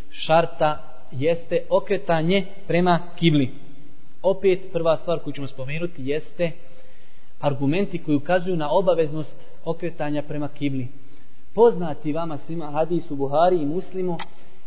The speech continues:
kada je Božji poslanik vidio onoga čovjeka koji je brzo klanjao, pa mu kaže: "Irđa fe salli fe inneke lem tu salli", "Vrati se i klanjaj, ti nisi klanjao."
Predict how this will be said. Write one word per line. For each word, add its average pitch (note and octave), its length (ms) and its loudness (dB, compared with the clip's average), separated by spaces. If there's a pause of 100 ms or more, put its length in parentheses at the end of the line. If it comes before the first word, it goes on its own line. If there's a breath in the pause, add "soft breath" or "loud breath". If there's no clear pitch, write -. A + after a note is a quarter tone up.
(140 soft breath)
kada D3 140 0
je D#3+ 60 4
Božji G3+ 240 2
poslanik F3+ 440 0
vidio F3 220 2
onoga D3 240 2
čovjeka E3+ 340 2
koji D#3+ 160 2
je D3+ 80 4
brzo E3 280 2
klanjao, C3+ 460 0 (160)
pa C#3 100 -2
mu C#3 120 -2
kaže: D#3+ 520 0 (380)
"Irđa F3+ 520 0
fe C#3+ 120 -2
salli G#3+ 420 0
fe F3 180 -2
inneke A3 400 0
lem E3 140 0
tu C#3 140 -4
salli", C3+ 380 -2
"Vrati G#3 440 0
se G3+ 120 -2
i F#3 40 -2
klanjaj, A#3 280 -2
ti G3+ 160 -2
nisi G3 300 -2
klanjao." C3 340 -4